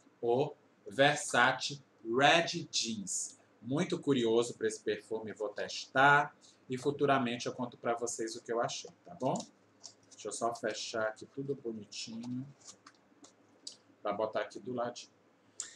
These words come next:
E nós vamos agora ao próximo. Bom, quando eu fiz a minha primeira compra lá no site M I Perfumes, eu comprei um perfume da linha Ghost, que já até tem a resenha dele aqui no canal.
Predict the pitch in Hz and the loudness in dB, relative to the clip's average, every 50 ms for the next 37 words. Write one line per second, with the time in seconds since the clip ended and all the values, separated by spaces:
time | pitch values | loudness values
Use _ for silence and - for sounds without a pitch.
0 | - - - 208 220 220 202 196 196 208 208 190 196 190 180 185 180 180 175 - | -10 -2 4 6 8 8 8 6 4 2 2 4 4 4 6 8 8 8 8 6
1 | - - 180 208 214 - - - 120 104 95 87 - - - - - - - - | 6 6 6 6 6 6 2 0 0 0 0 -2 -4 -8 -10 -10 -12 -16 -20 -20
2 | _ - - - _ _ _ - 143 - 262 247 160 123 107 - - - - - | _ -20 -20 -20 _ _ _ -2 12 12 12 12 12 12 10 4 -4 -4 0 4
3 | 285 302 302 - - 165 147 - 143 123 123 127 120 113 113 113 107 - - 110 | 6 6 6 6 6 4 4 4 0 -2 -2 -2 -2 -2 -4 -6 -6 -6 -6 -6
4 | 101 107 123 139 127 104 - - - 104 104 104 98 - - 92 87 85 - - | -2 0 2 2 2 2 0 -4 -8 -8 -6 -6 -8 -8 -8 -8 -8 -8 -10 -16
5 | - - - _ 110 117 117 113 104 - - 104 101 95 - - - - - 113 | -20 -20 -12 _ 0 2 2 2 -2 0 2 2 2 2 0 -4 -8 -8 -8 -8
6 | 107 101 95 95 95 - 92 85 - - - 117 107 104 101 117 120 117 - 123 | -6 -4 -6 -6 -6 -8 -10 -12 -10 -10 -10 -8 -8 -6 -2 -2 -2 0 -2 -4
7 | 107 - - 117 113 110 107 - - 98 87 - - 123 120 120 104 98 90 - | -6 -2 -2 -2 -2 -2 -4 -6 -8 -8 -8 -6 -4 -2 -2 -2 -2 -4 -8 -12
8 | _ - - - _ _ - 131 127 123 123 120 123 127 135 - - - - _ | _ -20 -20 -20 _ _ 2 4 4 4 4 2 2 2 0 0 -2 -8 -18 _
9 | _ - 123 127 123 123 120 113 - - - - - - - - - 95 90 - | _ 0 2 4 4 4 2 0 -2 -4 -4 -4 -4 -4 -4 -4 -4 -4 -8 -10
10 | - 110 101 139 139 139 143 - 175 185 185 - - 131 123 120 123 127 - - | -10 -6 0 2 2 2 2 2 0 0 -2 -2 -2 0 0 0 0 -4 -6 -12
11 | _ _ _ - 127 127 127 131 123 120 - 127 120 120 120 120 123 117 120 120 | _ _ _ 0 2 2 4 4 2 2 0 0 0 0 0 0 0 0 0 0
12 | - - 120 120 123 156 156 147 110 87 - - | -2 -4 -6 -6 -4 -4 -2 -2 0 -2 -2 -4